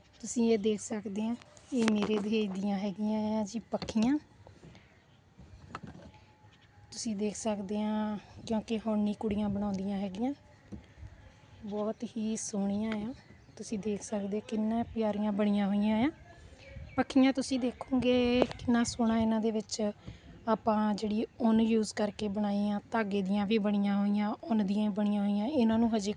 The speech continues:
ਕੋਰਾਂ ਲਾ ਕੇ ਤੇ ਝਾਲਰ ਲਾਉਣ ਵਾਲੀ ਆ,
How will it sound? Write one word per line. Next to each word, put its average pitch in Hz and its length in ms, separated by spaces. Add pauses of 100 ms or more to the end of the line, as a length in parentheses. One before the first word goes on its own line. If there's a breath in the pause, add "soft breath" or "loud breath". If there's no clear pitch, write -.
ਕੋਰਾਂ 208 260
ਲਾ 196 200
ਕੇ 254 200 (960 loud breath)
ਤੇ 214 500 (360)
ਝਾਲਰ 208 360
ਲਾਉਣ 202 260
ਵਾਲੀ 208 400
ਆ, 214 140